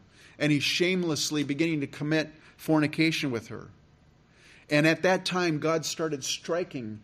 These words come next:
the nation of Israel with the plague, and people were dying left and right. And Phinehas, who was of the tribe of Levi, he says he took a javelin in his hand, and he ran into the tent, and he thrust the javelin through both the Israelite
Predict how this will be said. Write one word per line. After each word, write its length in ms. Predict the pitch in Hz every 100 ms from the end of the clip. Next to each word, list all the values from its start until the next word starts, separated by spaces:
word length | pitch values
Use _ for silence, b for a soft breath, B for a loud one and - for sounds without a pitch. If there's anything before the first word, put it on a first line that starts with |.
| b 151
the 80 |
nation 640 | 151 151 165 - 147 135 -
of 180 | 143 135
Israel 400 | 156 160 160 143
with 140 | 139 139
the 40 |
plague, 400 | - 160 160 156
and 80 | 135
people 240 | 156 147
were 100 | 147
dying 400 | 131 143 151 143
left 280 | 139 147 139
and 120 | 123
right. 360 | 143 139 - - _ _ B B B -
And 160 | 139
Phinehas, 920 | 135 - 202 202 170 110 - - - - B B -
who 100 | 156
was 160 | 151
of 100 | 151
the 100 | 139
tribe 520 | 135 - 151 156 160
of 120 | 135 127
Levi, 680 | 139 165 151 117 98 95 - b b b
he 100 | 151
says 240 | - 165
he 80 | 147
took 360 | 151 - 196 175
a 60 |
javelin 640 | 135 - 165 185 170 160 151
in 100 | 143
his 200 | 123 -
hand, 440 | 165 147 135 127 B B -
and 180 | 139
he 100 | 139
ran 360 | 135 147 160 165
into 160 | 165 139
the 100 | 127
tent, 360 | - 156 151
and 120 | 123
he 60 | 117
thrust 560 | 113 - 143 156 - - -
the 100 | 123
javelin 520 | 135 147 135 123 120
through 300 | 123 147 135
both 300 | 135 135 -
the 120 | -
Israelite 560 | 143 131 123 117 117